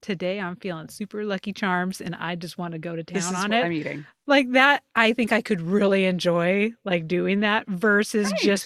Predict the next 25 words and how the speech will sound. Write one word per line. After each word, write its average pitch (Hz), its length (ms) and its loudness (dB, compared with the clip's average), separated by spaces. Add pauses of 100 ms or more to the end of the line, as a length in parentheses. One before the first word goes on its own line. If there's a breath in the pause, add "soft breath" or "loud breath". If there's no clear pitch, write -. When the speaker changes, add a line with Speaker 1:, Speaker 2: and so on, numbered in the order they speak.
Speaker 1:
this, 196 320 2 (160)
I 262 180 4
wasn't 196 280 2
even 180 180 -4
hungry, 196 340 -2
but 180 120 -2
it 175 80 -6
was 170 140 -8
there 175 260 -4
and 175 140 -8
I 170 80 -6
ate 170 220 -8
it. - 140 -8 (220 loud breath)
Speaker 2:
Mm-hmm. 175 160 -8
Speaker 1:
Um, 185 580 2
so 175 440 0
Speaker 2:
Mm-hmm. 190 100 -10
Speaker 1:
just 214 260 -6
trying 240 300 0
to 233 80 -2
get 220 240 -4
more 285 240 -4
intentional 311 680 -2
about 190 300 -2
enjoying 208 1120 -2